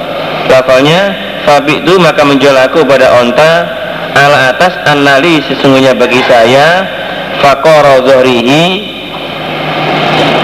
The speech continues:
naik onta, naik punggungnya onta." Aku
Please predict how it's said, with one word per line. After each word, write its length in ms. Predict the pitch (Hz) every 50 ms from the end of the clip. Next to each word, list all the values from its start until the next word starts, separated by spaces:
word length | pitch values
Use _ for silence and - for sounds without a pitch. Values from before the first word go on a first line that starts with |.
| - - - - - - 156 - 123 123 127
naik 360 | 131 131 131 135 156 175 175 - - - - - - - - - - - - - - - - - - - - - - - - 139
onta, 280 | 143 139 135 127 139 - - - - -
naik 440 | - 139 139 143 170 170 - - -
punggungnya 680 | - 156 143 139 127 123 123 123 127 127 131 147 156 151 - - - - -
onta." 640 | - 104 101 101 98 107 104 98 98 98 - - - - - - - - - - - - 175 - -
Aku 160 | 131 139 151